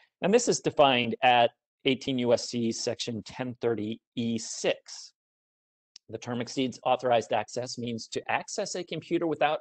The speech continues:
auth-, with authorization. So you have the right to get onto that computer and to use such access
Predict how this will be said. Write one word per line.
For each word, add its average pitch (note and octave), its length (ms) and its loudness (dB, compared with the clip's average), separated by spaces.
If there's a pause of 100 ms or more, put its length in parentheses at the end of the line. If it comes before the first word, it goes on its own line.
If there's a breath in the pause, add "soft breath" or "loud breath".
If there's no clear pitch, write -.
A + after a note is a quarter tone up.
(140)
auth-, C3+ 200 4 (100)
with F#3 340 2
authorization. A#2 800 0
So A2+ 360 2 (360)
you B2+ 80 -6
have D3+ 180 2
the C#3+ 80 6
right B2+ 300 4 (100)
to C#3 100 -4
get A#2+ 380 2
onto A#2+ 340 -6
that G#2+ 180 0
computer G#2 540 -12 (760)
and C#3+ 160 -2
to E3+ 100 -2
use F#3+ 540 -2
such A#2 240 0
access G#2+ 680 -4